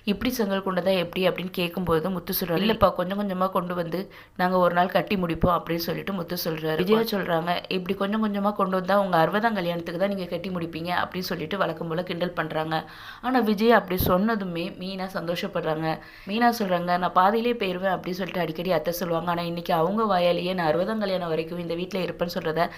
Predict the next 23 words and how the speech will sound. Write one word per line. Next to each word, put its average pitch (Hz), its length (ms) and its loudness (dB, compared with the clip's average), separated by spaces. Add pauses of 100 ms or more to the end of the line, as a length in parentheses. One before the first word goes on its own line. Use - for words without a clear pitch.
(260)
நான் 170 340 2
ஆசீர்வாதமாவே 190 640 2
எடுத்துக்கிறேன் 165 520 0
அப்படின்னு 156 260 -2
சொன்னது 175 360 -2
முத்துக்கும் 175 480 -4
ரொம்பவே 160 400 2
சந்தோஷம். 165 460 -2
"பாத்தீங்களாப்பா, 175 680 2 (340)
அம்மா 233 320 6
நெகட்டிவா 190 500 2
சொல்ற 180 160 -2
ஒவ்வொரு 180 340 2
விஷயத்தையும் 180 480 -6
மீனா 190 220 -4
எப்படி 170 240 -4
பாசிட்டிவா 180 540 0
சொல்றாங்க. 160 360 -2
கண்டிப்பா 208 400 0
ஒரு 175 160 2
நாள் 175 100 0
நாங்க 170 200 -4
கட்டுறோம், 170 440 2